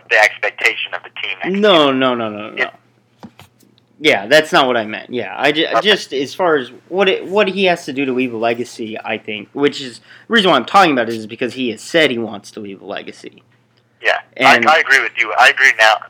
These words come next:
Speaker 1: Now that we're on the same page, I, I do agree with what you're, what you're saying.
Speaker 2: You know, so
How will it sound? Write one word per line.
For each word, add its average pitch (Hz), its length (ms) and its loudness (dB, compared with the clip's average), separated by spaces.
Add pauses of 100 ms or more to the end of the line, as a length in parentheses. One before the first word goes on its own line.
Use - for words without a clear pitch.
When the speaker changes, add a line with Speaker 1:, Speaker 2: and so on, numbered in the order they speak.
(460)
Speaker 1:
Now - 100 4
that 202 80 2
we're 160 120 8
on 151 60 4
the 131 120 -8
same 120 140 0
page, 101 320 2
I, 101 220 2
I 104 60 2
do 101 140 -10
agree 92 180 -10
with 87 140 -14
what - 200 -16
you're, - 160 -8
what - 160 -16
you're - 180 -10
saying. - 180 -20 (720)
Speaker 2:
You 123 120 -8
know, 101 160 -14 (380)
so - 360 -12